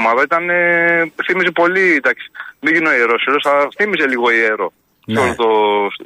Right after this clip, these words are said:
Speaker 1: στο στυλ του. Και έβλεπα ότι
Speaker 2: Είναι,
Speaker 1: έχει μέλλον,
Speaker 2: είναι
Speaker 1: δηλαδή.
Speaker 2: γιος του παλιού του Σουρλή που ήταν εκεί στο Εγάλεο, παιχτάρα μεγάλη, πολύ μπάλα.
Speaker 1: Ναι, και γενικά και στις ακαδημίες μας, από ό,τι βλέπω, έχουμε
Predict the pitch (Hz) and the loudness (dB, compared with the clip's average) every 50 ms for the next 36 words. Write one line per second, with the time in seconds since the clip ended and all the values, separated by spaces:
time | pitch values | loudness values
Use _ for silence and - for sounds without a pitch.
0 | - - - - 123 110 - - 117 107 - - 123 139 139 _ _ _ _ _ | -10 -8 -4 -4 -2 -4 -2 -2 -4 -4 -4 -4 -4 -4 -4 _ _ _ _ _
1 | _ _ _ - - 185 185 190 208 202 190 196 185 190 180 - 185 185 180 175 | _ _ _ -6 -2 0 0 2 2 0 0 -2 -2 -4 -2 0 2 2 2 0
2 | 170 - 190 190 185 180 180 180 165 156 170 175 160 156 160 165 165 165 160 156 | -2 -2 -4 -2 -2 -2 0 0 0 0 2 2 2 2 2 2 0 0 0 0
3 | 151 156 151 151 151 151 143 147 160 151 131 - - 135 131 135 139 139 139 127 | 0 0 0 0 0 -2 -2 -2 -2 -2 -4 -4 -8 -8 -4 -4 -2 -2 -4 -4
4 | 110 - - 98 92 101 110 101 95 101 101 98 98 95 95 - - 92 87 95 | -6 -8 -10 -10 -8 -8 -8 -8 -8 -8 -8 -8 -8 -8 -10 -8 -8 -6 -4 -2
5 | 113 120 113 98 104 - - 110 104 92 90 98 98 98 92 82 82 92 95 92 | -2 -2 -2 -4 -6 -6 -4 -2 -2 -2 -2 -4 -4 -4 -4 -4 -6 -6 -6 -4
6 | 90 87 82 80 78 - _ _ - _ _ _ _ _ _ _ _ _ _ _ | -4 -6 -6 -8 -10 -14 _ _ -20 _ _ _ _ _ _ _ _ _ _ _
7 | _ - - - _ _ _ - - 165 165 131 117 107 _ _ - - _ _ | _ -20 -20 -20 _ _ _ -6 -4 0 0 0 0 -2 _ _ -20 -20 _ _
8 | - - 147 - - - 127 139 143 147 147 - - 196 185 143 117 - - 160 | -4 -2 -2 -2 -4 -4 -4 -2 -2 -2 -2 0 0 0 2 2 0 -2 -4 -6
9 | - - - 185 165 - 165 147 127 131 127 127 143 151 160 151 139 - 135 123 | -6 -2 -2 -2 -2 0 -2 -2 0 -2 -4 -2 -2 0 0 -2 -2 -2 -4 -6
10 | - 127 139 135 135 123 117 117 113 113 - 139 160 196 196 - - 175 151 | -4 -6 -6 -4 -4 -2 0 0 0 0 2 2 2 2 2 0 -2 -4 -4